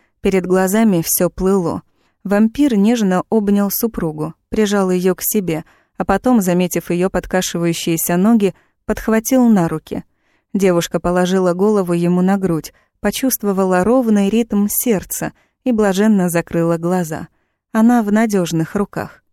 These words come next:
можно и отдохнуть. «Отнесите супругу в ваши покои, а нам необходимо поговорить», непререкаемым тоном выдал Крэх, но в ответ получил мотание головой.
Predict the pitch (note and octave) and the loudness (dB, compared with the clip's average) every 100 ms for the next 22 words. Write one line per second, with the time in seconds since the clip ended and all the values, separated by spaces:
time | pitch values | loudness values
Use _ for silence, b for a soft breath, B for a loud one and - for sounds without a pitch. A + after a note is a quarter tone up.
0 | _ - A3 A3 F#3 E3+ - _ F#3+ F3+ | _ 0 2 2 0 -2 -4 _ -4 -4
1 | F3+ F#3 - D#3+ - - _ _ _ _ | -4 -6 -4 -6 -6 -12 _ _ _ _
2 | _ _ _ - F3+ - F#3+ - B3+ G#3 | _ _ _ -4 -2 0 0 0 0 0
3 | - G3 A3+ B3+ G3+ F#3 F#3+ F#3+ G3 - | 0 0 2 2 2 0 0 0 -2 -2
4 | G3 - C4+ F3 D#3 - _ A3 A3+ A3+ | -2 2 2 2 -2 -8 _ 2 4 4
5 | F#3+ F3+ - F#3 E3+ F#3 E3+ - F3 F3+ | 2 0 0 -2 0 0 0 -2 -2 0
6 | F#3 G3 D3+ - - _ _ _ - E3+ | 0 0 -4 -12 -18 _ _ _ -6 -4
7 | - E3+ E3 - F3 E3 E3 D#3+ - G#3+ | -2 -2 -2 -2 0 2 0 0 0 0
8 | G3 F3+ E3+ E3 F3 G3+ - E3 - - | 0 0 -2 -2 -2 -4 -6 -8 -8 -18
9 | _ _ - C4 B3 A3 A3+ C#4 - G3+ | _ _ 0 2 2 0 0 0 -2 -2
10 | F3+ F3+ - C4 B3+ - G3+ G#3+ G#3 F#3+ | 0 -2 -2 -2 -2 -2 -2 0 0 2
11 | F#3 F#3 F3+ F#3+ G#3+ F3 C#3+ D#3+ | 2 0 0 0 0 -2 -6 -10